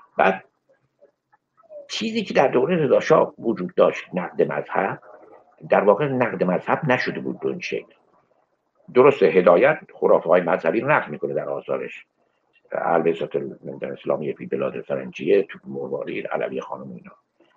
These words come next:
اما بیشتر نقد خرافه است. ما در این دوره کسروی رو می‌بینیم که قبلاً هم بوده، البته همون روال ادامه می‌ده، منتها در این دوره خیلی امکان پیدا می‌کنه که نقد مذهب می‌کنه از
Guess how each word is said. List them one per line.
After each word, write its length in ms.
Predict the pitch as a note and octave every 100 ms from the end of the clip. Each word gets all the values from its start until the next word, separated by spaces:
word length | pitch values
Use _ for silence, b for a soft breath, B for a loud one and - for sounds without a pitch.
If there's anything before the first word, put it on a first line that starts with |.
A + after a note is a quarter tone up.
| -
اما 120 | F3
بیشتر 240 | - D3+
نقد 260 | D3+ D3 -
خرافه 440 | - F2+ D2 -
است. 160 | D#2+ - _ _ _ _ _ b b _
ما 160 | A2+ G3
در 260 | C#3 B2+ -
این 180 | G3
دوره 520 | D#3 B2 A2+ B2+ C#3 - _ -
کسروی 440 | - - - -
رو 80 | E3+
می‌بینیم 340 | D#3+ D3+ D3+
که 320 | D3 D3+ D3 - _ _ _ _ _ _
قبلاً 460 | - - E2 F#2+ G2+
هم 100 | F#2
بوده، 240 | E2 -
البته 300 | - - -
همون 300 | F#2+ G2+ F#2
روال 300 | D#2+ F2+ E2+
ادامه 300 | D2+ D#2 -
می‌ده، 160 | - -
منتها 240 | C#2+ -
در 140 | G2+ E2
این 140 | E2
دوره 460 | E2+ E2 A#2 E2 -
خیلی 460 | - F2+ E2 C#2 - -
امکان 500 | - - - - B2+
پیدا 260 | - - -
می‌کنه 540 | C#2 - D#2+ F#2+ C#3 - _ _ _ _ _ _
که 100 | F2
نقد 360 | F#2 A2 -
مذهب 520 | B2 E2+ D#2+ - A#2+ -
می‌کنه 460 | - - C#3 B2+ -
از 160 | B2+